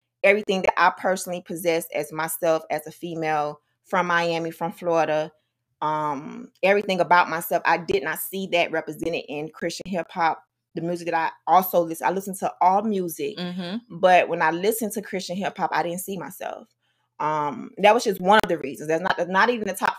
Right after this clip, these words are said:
Speaker 1: five reasons why I did this, but that's one of my reasons. And I'm transitioning to that lifestyle of an artist, child, an independent
Speaker 2: <laughs>
Speaker 1: artist, honey. Okay, it's work, but it's worth it because my fuel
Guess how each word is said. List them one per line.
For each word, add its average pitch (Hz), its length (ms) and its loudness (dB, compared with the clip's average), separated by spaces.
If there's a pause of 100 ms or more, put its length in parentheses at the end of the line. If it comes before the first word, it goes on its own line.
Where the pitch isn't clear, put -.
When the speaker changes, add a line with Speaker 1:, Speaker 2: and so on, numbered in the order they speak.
(100)
Speaker 1:
five 180 180 6
reasons 165 260 -8
why 156 180 2
I 151 100 0
did 160 220 -4
this, 156 160 -8
but 156 260 -2
that's 170 200 -2
one 175 160 -2
of 165 100 -4
my 156 120 -4
reasons. 160 640 -10
And 160 200 -4
I'm 143 120 -4
transitioning 190 760 -4
to 175 100 -8
that 151 180 -2
lifestyle 160 600 2
of 156 280 0 (440)
an - 100 10
artist, 226 640 8 (600)
child, 269 640 6 (380)
an 185 320 2
independent 294 720 2
Speaker 2:
<laughs> - 40 4
Speaker 1:
artist, 170 640 8 (420)
honey. 311 600 4 (640)
Okay, 294 240 8
it's 277 120 6
work, 247 460 10 (1200)
but 277 300 8
it's 233 220 -4
worth 254 340 4
it 254 100 -10
because 226 380 -4
my 190 220 -6
fuel 208 800 -6